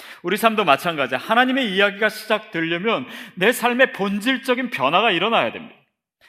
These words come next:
그냥 가만히 있다고 내 삶의 이야기가 되거나 사도행전을 쓰는 것은 아니잖아요. 그러니까 성령이 나에게 임하실 때 내 영혼에서 어떤 변화가 일어나는가, 그 변화를 통해서 하나님의 이야기가 되고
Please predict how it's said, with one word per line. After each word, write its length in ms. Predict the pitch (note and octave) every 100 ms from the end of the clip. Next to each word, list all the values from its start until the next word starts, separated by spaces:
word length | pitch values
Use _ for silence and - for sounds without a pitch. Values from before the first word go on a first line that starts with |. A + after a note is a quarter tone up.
| - G3
그냥 140 | A#3+
가만히 400 | - F#3+ C4 C4
있다고 320 | B3 B3+ A3+
내 140 | G#3 F#3
삶의 400 | G#3+ A3 A3 F3
이야기가 340 | F#3+ G3 F3+
되거나 540 | D3+ C#3 D#3 D#3 D#3+ C#3
사도행전을 480 | F#3+ G3+ F3+ F3+
쓰는 240 | F3 G3+ G3
것은 200 | F3 E3
아니잖아요. 640 | F#2+ G2 A2 G2 D2+ A#1 - _ - - -
그러니까 240 | F#3+ G3+
성령이 500 | - A#3+ A#3+ A#3+ A#3
나에게 400 | D#3 E3+ F#3+ G3+
임하실 800 | F3 E3+ F#3 F#3+ - G3 F#3 E3+
때 300 | G3+ A3+ C#4+ C4+ C4 A3
내 320 | E3 A3 G#3+ D#3+
영혼에서 480 | E3+ G3 G3+ A3
어떤 560 | G3+ G3 G#3+ C4+ C#4 B3+
변화가 600 | - E3+ G3 A#3 A#3+ A#3+
일어나는가, 920 | G#3 F#3 A3 D3 D#3 D#3+ F#3 F#3+ B2+ - - -
그 500 | G3+ A#3 C4+ C#4+ C#4 -
변화를 880 | D#3 D#3 F3+ G3 G#3+ A3 A#3+ C4 -
통해서 480 | B3 A#3+ A3 B3
하나님의 480 | G#3 A#3 A3+ G#3+ F3+
이야기가 600 | F3+ G#3 A3 B3 A#3 A#3+
되고 320 | A3 G#3+ A#3